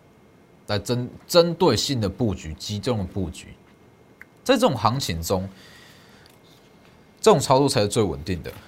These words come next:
所以大家去看，其实以今天的行情来讲，这个地方你这样事后来看啦，这也是一个非常好的买点，没有错。很多股票今天都长这个样子，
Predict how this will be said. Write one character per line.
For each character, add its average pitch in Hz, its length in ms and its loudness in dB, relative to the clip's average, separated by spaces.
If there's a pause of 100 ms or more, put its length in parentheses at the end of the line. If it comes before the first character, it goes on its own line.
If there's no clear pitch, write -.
(1700)
所 - 160 0
以 165 40 8
大 147 100 10
家 139 80 2
去 135 80 -2
看， 113 260 0 (2750)
其 254 180 0
实 277 160 6
以 156 140 6
今 208 180 0
天 233 140 4
的 208 40 6
行 151 200 4
情 143 180 0
来 120 160 4
讲， 117 180 2
这 220 160 4
个 190 80 8
地 151 320 0
方 127 240 4
你 127 80 0
这 165 60 6
样 220 80 8
事 196 240 2
后 185 140 10
来 123 120 10
看 139 220 6
啦， 85 240 2
这 156 140 0
也 127 60 0
是 139 120 -2
一 135 80 0
个 123 80 2
非 127 180 -2
常 113 220 -2
好 92 160 -4
的 78 60 -4
买 82 200 -4
点， 85 140 -6
没 90 120 -4
有 95 100 -4
错。 82 400 -6
很 156 160 0
多 233 120 12
股 180 160 0
票 165 140 8
今 170 160 4
天 147 80 0
都 143 80 -6
长 90 180 2
这 92 120 -6
个 107 80 0
样 98 240 -2
子， - 180 -12